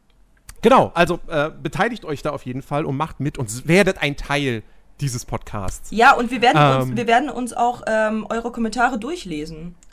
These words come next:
Speaker 2: Und, ähm, wer namentlich genannt werden will, kann auch namentlich genannt werden. Ist gar kein Problem. Ähm, werdet ein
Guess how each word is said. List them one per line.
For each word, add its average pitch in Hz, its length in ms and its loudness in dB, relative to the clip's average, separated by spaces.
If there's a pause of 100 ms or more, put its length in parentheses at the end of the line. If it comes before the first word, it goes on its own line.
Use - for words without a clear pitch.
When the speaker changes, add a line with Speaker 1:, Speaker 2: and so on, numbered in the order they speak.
(120)
Speaker 2:
Und, 196 440 -4
ähm, 190 540 -2
wer 185 300 -2
namentlich 202 420 -2
genannt 202 280 -2
werden 196 180 -2
will, 202 100 -4
kann 202 160 -4
auch 202 60 -4
namentlich 208 360 0
genannt 233 260 -2
werden. 135 120 -10
Ist - 120 -14
gar 202 120 -6
kein 196 160 -12
Problem. 208 420 -6 (420)
Ähm, 202 520 4
werdet 220 300 0
ein 214 320 -4